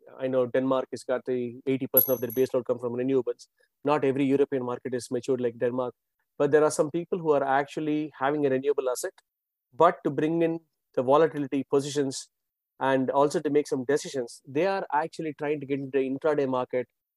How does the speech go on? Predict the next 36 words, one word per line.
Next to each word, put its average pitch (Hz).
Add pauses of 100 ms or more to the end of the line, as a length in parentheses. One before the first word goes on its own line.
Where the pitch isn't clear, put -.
(160)
try 151
to 147
understand 143
the 131
short-term 143
trading 123 (460)
to 143
manage 143 (140)
and, 123
uh, 123
capitalize 139
their 120
exposures. - (380)
So 143
we 143
are 175
seeing 165
that, 127 (500)
but 135
we 147
need 165
to 156
have 143
a 131
definite 135
answer 131
because, 131 (1160)
you 135
know, 120
there 135
are 139
some 135
softwares 131
you 131
know 127
already. 131